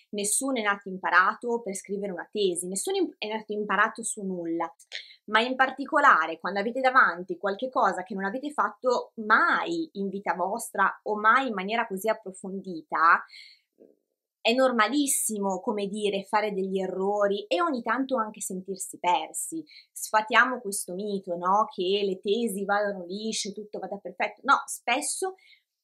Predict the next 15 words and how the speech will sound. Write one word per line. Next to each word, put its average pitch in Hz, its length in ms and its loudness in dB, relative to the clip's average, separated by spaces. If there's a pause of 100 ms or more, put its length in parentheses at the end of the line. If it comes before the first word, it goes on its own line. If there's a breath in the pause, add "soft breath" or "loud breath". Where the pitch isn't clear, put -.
(160)
è 254 160 2
complicato 208 720 2
perché 202 260 -4
esistono 202 400 -4
dei 185 160 -4
criteri, 262 640 4
esiste 214 320 -6
una 190 100 -2
modalità 185 440 -6
di 180 80 -6
scrittura, 294 520 -2
bisogna 330 640 -2
proprio 285 480 0
imparare 180 800 0
a - 160 -2